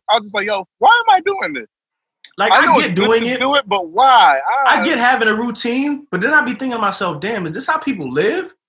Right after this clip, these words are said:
Speaker 2: Every day they do this shit?" Like, even if
Speaker 1: Yeah,
Speaker 2: I was
Speaker 1: nah.
Speaker 2: famous and we were
Speaker 1: Mm.
Speaker 2: outside, right? Us being busy would keep us busy, right?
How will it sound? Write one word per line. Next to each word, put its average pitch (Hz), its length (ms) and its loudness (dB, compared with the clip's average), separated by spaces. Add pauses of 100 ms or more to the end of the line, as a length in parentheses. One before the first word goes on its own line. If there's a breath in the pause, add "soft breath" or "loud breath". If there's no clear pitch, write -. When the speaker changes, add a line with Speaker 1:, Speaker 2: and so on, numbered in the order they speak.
(160)
Speaker 2:
Every 240 260 0
day 240 460 -2
they 330 180 -4
do 339 100 0
this 339 200 -2
shit?" 381 260 -6 (480)
Like, 254 200 -2
even 427 180 2
if 370 80 0
Speaker 1:
Yeah, 294 160 2
Speaker 2:
I - 20 2
was 214 140 -2
Speaker 1:
nah. 214 80 -8
Speaker 2:
famous 180 480 -6 (600)
and 180 140 -2
we 170 120 -4
were 180 160 2
Speaker 1:
Mm. 196 40 6 (100)
Speaker 2:
outside, 117 480 -2
right? 147 260 -2 (800)
Us 294 240 2
being 226 380 -2
busy 147 680 -4
would 139 260 -8
keep 175 260 -6
us 180 160 -4
busy, 151 380 -4
right? 165 300 -4